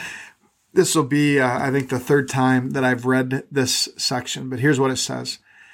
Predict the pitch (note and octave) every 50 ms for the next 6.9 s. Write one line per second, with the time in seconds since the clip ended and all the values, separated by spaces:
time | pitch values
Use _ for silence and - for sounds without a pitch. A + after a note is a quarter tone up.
0 | - _ _ _ - D#3 F3+ E3+ - - F3+ E3+ D#3 C3+ C3 D3+ D3+ B2+ A#2+ D3+
1 | D#3 D3+ C3+ C#3 D3 D3+ D3+ C#3 B2+ A2+ - - - C3+ C3 C#3+ C#3 C#3 B2+ -
2 | D#3 E3+ F3 D#3 C3+ D#3 C#3 - - - D3+ C#3 C#3 B2+ - - C#3+ C3+ C3+ C3+
3 | C3 B2+ A#2+ A2+ - - D#3 C#3 C3+ B2+ B2 B2+ B2 A#2+ A#2+ C3 C3 C3+ D#3 D3
4 | D#3 F3 F3 E3+ D#3 C3 E3+ F3 - - F3+ D#3+ C#3 C3 C#3+ C3 - - D#3+ D3
5 | D3 - - D3 C#3 C3+ C3 B2+ A#2+ A#2 C3+ C#3 C#3 C#3 C3+ C3 B2 B2+ - -
6 | - - - - _ _ - C3+ B2 A#2+ C3+ C3+ C3 - A#2+ A2+ G#2+ A2